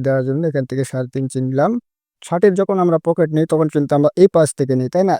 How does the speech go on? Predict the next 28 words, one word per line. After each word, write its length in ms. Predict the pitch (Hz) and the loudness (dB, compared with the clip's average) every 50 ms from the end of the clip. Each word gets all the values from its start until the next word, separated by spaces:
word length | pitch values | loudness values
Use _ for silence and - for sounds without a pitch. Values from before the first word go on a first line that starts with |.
| 139 151 | -2 -4
এখন 140 | - 165 160 139 _ | -4 -4 -6 -6 _
ফতুয়ার 300 | - 196 - 208 190 156 - - | -6 -6 -4 -2 -4 -4 -4 -6
পকেটটা 280 | 175 170 175 160 - 160 | -10 -10 -10 -8 -6 -4
আমরা 140 | 151 147 143 139 | -2 -2 0 0
নেব 120 | 139 147 165 - 214 | -2 -2 -2 0 0
এই 60 | 220 208 - | 2 2 2
পাশ 120 | 143 135 - - | 0 -2 -2 -6
থেকে। 140 | 131 - 143 156 | -12 -8 -4 -4
এই 60 | 151 - | -2 0
পাশ 120 | 151 139 - - | -2 -2 -2 -4
থেকে 160 | 143 135 - 143 139 | -8 -6 -4 -4 -4
আমাদের 220 | 135 135 135 135 - 139 | -4 -4 -6 -6 -6 -6
এখান 180 | 127 - 131 131 - | -6 -4 -6 -6 -6
থেকে 180 | 131 131 - 175 220 254 _ _ _ _ _ _ _ _ _ _ _ _ - | -8 -6 -4 -4 -4 -4 _ _ _ _ _ _ _ _ _ _ _ _ 0
পৌনে 180 | 160 165 175 170 151 | 2 2 2 4 4
দুই 80 | 160 160 | 4 4
ইঞ্চিতে 260 | 151 147 - 139 - 139 135 | 4 2 0 -2 -4 -4 -4
একটা 140 | - - 135 135 | -2 -2 -2 0
মার্ক 180 | 131 127 127 - - | 0 -2 -2 -4 -2
করে 120 | 143 135 139 139 | -2 0 0 0
নিচ্ছি। 240 | 135 127 - - - - 170 | -2 -4 -6 -12 -10 -8 -6
এখান 160 | 151 151 147 139 - | -2 -2 -2 -2 -2
থেকে 160 | 139 131 - 139 131 | -4 -4 -2 -2 -2
আমরা 180 | 131 123 143 185 190 - | 0 0 0 0 0 0
তিন 120 | 156 151 147 143 | 0 2 2 2
ইঞ্চিতে 340 | 139 135 - 131 127 - 165 233 277 - _ _ _ _ - | 2 0 -2 -4 -2 0 0 -2 -2 -4 _ _ _ _ -4
পকেট 240 | - 139 127 123 113 107 110 | -2 -2 0 0 -2 -4 -4
দেব। 120 | 107 95 | -8 -10